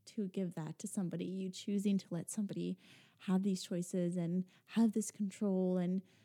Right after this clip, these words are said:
choose these things for you within this, you know, small time frame. And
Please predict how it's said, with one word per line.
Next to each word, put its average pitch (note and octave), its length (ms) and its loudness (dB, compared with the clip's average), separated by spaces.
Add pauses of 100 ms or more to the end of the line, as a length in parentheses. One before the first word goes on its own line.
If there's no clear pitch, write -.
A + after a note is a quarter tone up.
(140)
choose A#3 300 6
these A3 220 6
things G3+ 260 4
for - 140 0
you F#3 280 6
within F#3 380 6
this, F3+ 360 4
you G3 100 8
know, E3 340 4
small F#3 420 6
time F3 320 2
frame. D#3+ 460 2
And F3+ 320 4